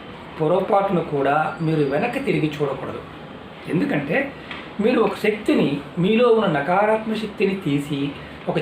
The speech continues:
చెట్టు దగ్గర పెట్టి మీరు వస్తున్నప్పుడు అది మిమ్మల్ని మళ్ళీ ప్రేరేపిస్తుంది.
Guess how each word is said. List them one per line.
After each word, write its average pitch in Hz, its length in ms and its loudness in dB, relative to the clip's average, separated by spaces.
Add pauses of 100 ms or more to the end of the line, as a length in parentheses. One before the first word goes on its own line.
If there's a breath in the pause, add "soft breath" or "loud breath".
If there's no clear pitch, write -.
చెట్టు 165 180 0
దగ్గర 185 320 4
పెట్టి 139 480 -2 (180)
మీరు 147 140 4
వస్తున్నప్పుడు 156 720 2 (600)
అది 170 140 2
మిమ్మల్ని 190 360 2 (160)
మళ్ళీ 185 200 2
ప్రేరేపిస్తుంది. 214 720 0